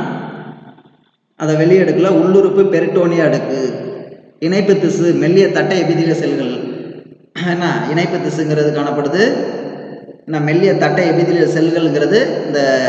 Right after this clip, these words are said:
செரோசா பகுதியில காணப்படக்கூடியது, செல்கள்ங்கிறது காணப்படுது. அதுக்கடுத்து வட்ட தசைகள், வட்ட தசைகள்ல வந்து நீள்வாக்கு தசைகள், நரம்பு வலைப்பின்னல், இணை பரிவு மண்டல நரம்பிலைகள் ஆகியன உள்ளன.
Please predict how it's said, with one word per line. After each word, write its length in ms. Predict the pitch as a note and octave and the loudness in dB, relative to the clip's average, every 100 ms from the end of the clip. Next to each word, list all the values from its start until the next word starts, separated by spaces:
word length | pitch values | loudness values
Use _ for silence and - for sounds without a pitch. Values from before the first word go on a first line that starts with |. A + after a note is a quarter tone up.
| B2 | 0
செரோசா 360 | D#3 D#3 D#3 E3+ | 0 0 0 0
பகுதியில 380 | C#3+ C#3+ D3 F3+ | 0 0 0 0
காணப்படக்கூடியது, 760 | D#3 D3+ D3 C#3 - A#2+ A#2+ A#2+ A#2+ A#2 - | -2 -2 -2 -2 -4 -4 -4 -4 -6 -6 -4
செல்கள்ங்கிறது 640 | D#3+ E3 D#3+ D#3 D3 - D#3+ | -2 0 0 0 -2 -2 -2
காணப்படுது. 500 | D3 C3+ A#2+ A2+ - - - - - | -4 -4 -6 -8 -10 -12 -14 -18 -12
அதுக்கடுத்து 540 | D#3 G3 F#3+ G3 F#3 F#3 D#3 G3+ - - | -4 -2 -2 -2 -2 0 2 0 -2 -6
வட்ட 260 | - - A3 | -4 -2 0
தசைகள், 480 | - - D#3 C3 F3 - - - - | 0 0 -2 -2 -4 -6 -10 -12 -8
வட்ட 180 | D#3 G3+ | -4 -4
தசைகள்ல 580 | G3+ F3 E3+ E3+ D#3+ | -4 -4 -2 0 0
வந்து 200 | D#3+ E3 | 0 0
நீள்வாக்கு 380 | F#3+ G3 F3+ F3+ | 2 4 4 2
தசைகள், 500 | - D3 D3+ E3 A#3 - - - - | 0 -2 0 2 2 0 -6 -8 -6
நரம்பு 460 | D3+ D#3+ G3 F#3 D3+ | -2 0 0 0 2
வலைப்பின்னல், 840 | D#3+ F3 D#3+ D#3+ F3+ B3+ - - | 2 2 0 2 2 2 0 -4
இணை 280 | D3+ F3+ G#3 | -2 0 0
பரிவு 400 | E3+ E3 F3+ E3 - - - | 0 0 0 0 -2 -4 -6
மண்டல 340 | D3+ D#3 E3 E3+ | -2 0 0 2
நரம்பிலைகள் 720 | D#3 D3+ E3 E3 D3+ D3 D3+ | 2 2 2 0 0 0 2
ஆகியன 380 | C#3 C3+ C3+ C#3 | 2 0 -2 -2
உள்ளன. 260 | B2+ B2 | -4 -4